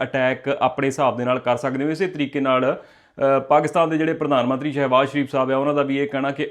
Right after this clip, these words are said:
ਅਸੀਂ ਇਸ ਜਿਹੜੀ ਜ਼ਾਹਰੀਅਤ ਕੀਤੀ ਗਈ ਆ, ਉਹਨਾਂ ਦਾ ਇਹ ਕਹਿਣਾ ਕਿ ਭਾਰਤ ਨੇ ਜਿਹੜਾ ਵੀ ਸਾਡੇ ਖਿਲਾਫ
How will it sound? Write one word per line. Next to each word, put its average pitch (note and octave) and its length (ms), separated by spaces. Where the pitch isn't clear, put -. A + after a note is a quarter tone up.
ਅਸੀਂ D3 320
ਇਸ C#3 400
ਜਿਹੜੀ C3+ 340
ਜ਼ਾਹਰੀਅਤ C#3 540
ਕੀਤੀ B2 360
ਗਈ A#2+ 100
ਆ, A#2+ 60
ਉਹਨਾਂ C#3 120
ਦਾ C#3+ 100
ਇਹ C#3+ 60
ਕਹਿਣਾ D3 200
ਕਿ D3+ 100
ਭਾਰਤ C#3 400
ਨੇ C3 100
ਜਿਹੜਾ B2 400
ਵੀ C3+ 80
ਸਾਡੇ D3+ 360
ਖਿਲਾਫ C#3 420